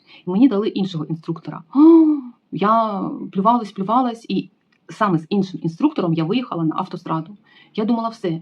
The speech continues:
я жива не повернусь в автошколу». Інструктор кричав, курив в машині. Розумієте, це, це був жах якийсь. Потім знову до мене повернувся мій, е, цей улюблений інструктор Пауло. От, і все, діло пішло, тому що він,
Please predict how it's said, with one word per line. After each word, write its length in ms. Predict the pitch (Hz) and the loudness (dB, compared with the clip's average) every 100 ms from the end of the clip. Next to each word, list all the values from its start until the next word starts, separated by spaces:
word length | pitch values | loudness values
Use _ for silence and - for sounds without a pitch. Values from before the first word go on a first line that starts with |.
| - | -6
я 120 | 196 | -4
жива 300 | 196 190 214 | -2 -2 -2
не 400 | 220 196 185 170 - | -2 -2 -4 -6 -8
повернусь 520 | - 208 214 165 - _ | -6 -4 -2 -2 -4 _
в 60 | - | -16
автошколу». 520 | - 165 170 - 160 165 _ - - | -12 -12 -10 -8 -8 -10 _ -18 -6
Інструктор 500 | 190 - 196 - 254 | -4 -2 -4 -2 -4
кричав, 480 | - 226 - 175 156 _ - - | -4 -6 -6 -6 -8 _ -20 -4
курив 340 | 190 202 247 | 0 2 2
в 40 | 240 | 2
машині. 600 | 254 - 220 160 151 - _ _ _ - | 2 0 -2 -2 -2 -6 _ _ _ -6
Розумієте, 520 | 165 180 233 247 165 | -4 0 2 2 0
це, 180 | 156 170 - | -8 -6 -8
це 180 | - 226 | -6 -4
був 180 | 233 202 | -4 -2
жах 280 | 226 - | -2 -4
якийсь. 220 | 165 151 - | -8 -12 -6
Потім 300 | 233 240 170 | -4 0 0
знову 320 | 190 196 160 | 0 0 0
до 100 | 160 | 0
мене 300 | 190 175 165 - - - - | 2 0 -2 -8 -20 -12 -2
повернувся 840 | 175 165 160 160 185 208 180 165 | 2 2 2 0 -2 -2 -2 0
мій, 380 | 170 196 165 156 | 2 2 0 -2
е, 240 | 147 147 | -4 -6
цей 340 | 156 180 151 147 | -6 -2 -2 -2
улюблений 540 | 170 202 165 160 151 | -2 0 0 2 2
інструктор 440 | 165 - 196 - 151 | 0 -6 -8 -8 -6
Пауло. 440 | 214 247 247 208 - _ _ _ _ - - | 0 0 0 -4 -12 _ _ _ _ -14 -4
От, 300 | 190 185 175 - | -2 -4 -6 -6
і 300 | 226 247 214 - | -2 0 -2 -6
все, 300 | 165 - 185 185 | -8 -6 -6 -4
діло 240 | 170 185 | -4 -4
пішло, 400 | 190 240 247 294 - | -6 -8 -6 -6 -4
тому 220 | 170 185 | -2 -2
що 160 | 185 170 | -4 -2
він, 280 | 196 311 | 2 2